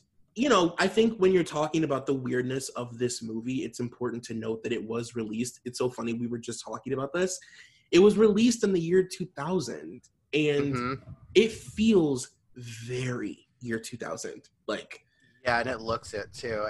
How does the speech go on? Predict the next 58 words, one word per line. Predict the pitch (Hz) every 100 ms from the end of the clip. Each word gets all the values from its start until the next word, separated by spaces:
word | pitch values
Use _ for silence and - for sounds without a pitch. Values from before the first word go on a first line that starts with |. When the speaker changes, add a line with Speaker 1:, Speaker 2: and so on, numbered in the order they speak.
| -
Speaker 2:
And | 127 120 120
this | 160
is | 185
the | 185
Speaker 1:
<laughs> | 185 185
Speaker 2:
one | 185
Speaker 1:
Yeah. |
Speaker 2:
that, | 175 156 139 -
um, | 139 127 117 104 95 - - - - -
this | 160
is | 180 170
actually | 131 139 - 156 151 - -
the | 131
one | 120 131 127
movie | 127 120
that's | 120 113 -
not | 113 113 110 104
written | 104 107 104
by | 95 95
Kevin | 95 98 98
Williamson. | 98 95 92 92 - 69 - - - - - _ - - - -
Um, | 123 113 107 98 95 -
Speaker 1:
Right. | 127 113 -
Speaker 2:
I, | 135 - -
I, | 139 143 139 139
I | 139
should | 135 139
know | 127 123
this, | 120 -
but | 117
I |
forget | - 135 131 127 110
why | 107 104 110 123 139 -
he | - 143
was, | 143 139 -
I | 127
think | 143
he | 156
was | 151
just | 139 -
fired | - 92 101 131
or | 156
something. | - 170 156 175 175 170 - - - - - - - - -
Um, | 135 127 120 104 101
Speaker 1:
I | 254
don't | 453
know | 254
if | 226
Speaker 2:
they | 139
Speaker 1:
it's | 135
true, | - 165
but | 147
I've | 151 147
read | 151
that | 165
he | 160 180
was, | 160 131
like, | 135